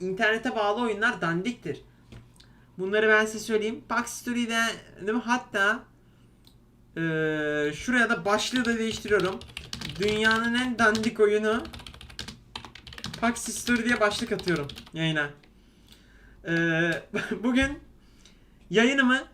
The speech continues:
e, noktalayacağım arkadaşlar. Dünyanın en dandik oyunu denemiş olduk. Hiç beğenmedik. Herkes balon gibi şişiriyor bu oyunu. Herkes balon gibi şişiriyor. Biz hiç beğenmedik. Biz klasik Age of History ikiden devam edeceğiz.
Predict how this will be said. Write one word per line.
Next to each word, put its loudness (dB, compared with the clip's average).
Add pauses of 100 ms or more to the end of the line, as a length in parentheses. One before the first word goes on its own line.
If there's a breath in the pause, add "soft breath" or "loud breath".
(180)
e, 2
noktalayacağım 4
arkadaşlar. 0
Dünyanın 8
en 0
dandik 4
oyunu 4
denemiş 2
olduk. -2 (440 soft breath)
Hiç 0
beğenmedik. 2
Herkes 0 (120)
balon 2 (120)
gibi -4
şişiriyor 2
bu 4
oyunu. 0
Herkes -6
balon -2
gibi -6
şişiriyor. -2 (440 loud breath)
Biz -4
hiç -2
beğenmedik. 0 (600 soft breath)
Biz -2
klasik -2
Age 2
of 2
History 2
ikiden 2
devam 2
edeceğiz. -4